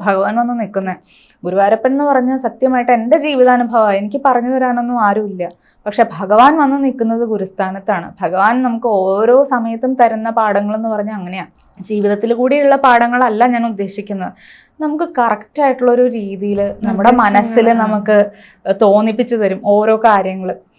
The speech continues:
Speaker 1: അപ്പൊ നമുക്കൊരു വ്യക്തത വരും. ഓക്കെ, ശരിയാണ്. അതായത് എനിക്ക്, ഏഹ്, ഞാൻ ഭഗവാൻ എന്ന് തൊട്ടും മനസ്സിൽ സങ്കല്പം ചെയ്ത് എൻ്റെ, ഏഹ്, എൻ്റെ ബ്രദറായിട്ട് ഞാൻ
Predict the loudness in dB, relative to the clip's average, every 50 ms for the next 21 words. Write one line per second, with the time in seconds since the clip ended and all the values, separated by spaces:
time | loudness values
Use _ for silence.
0 | _ _ _ _ -6 -6 0 0 0 2 2 0 0 0 2 0 0 0 -2 -2
1 | 0 2 4 4 4 4 2 0 -2 -6 -6 -10 -10 -8 -10 -10 -8 -6 -6 -6
2 | -6 -8 -10 -10 -10 -6 -2 0 0 2 0 0 -2 -2 -4 -4 -4 -4 -4 -4
3 | -2 0 0 0 -2 -2 -2 -2 -2 0 0 0 0 0 0 -2 0 0 0 0
4 | 2 0 0 0 0 -2 -2 -2 -2 -2 -2 -4 -4 -4 -6 -6 -6 -6 -6 -6
5 | -6 -6 -6 -6 -8 -10 _ -6 -6 -4 -4 -8 -8 -8 -6 -6 -4 -4 -2 -4
6 | -4 -4 -4 -4 -6 -6 -6 _ -8 -6 -4 -2 0 0 0 0 0 -4 -8 _
7 | _ _ _ _ _ _ -2 0 0 0 2 0 -2 -4 -4 -8 -12 _ _ _
8 | -12 -12 -10 _ 0 0 0 2 2 2 2 0 -2 -2 0 2 2 2 2 2
9 | 2 2 0 0 -4 -4 -6 -6 -6 -6 -10 -10 -8 -8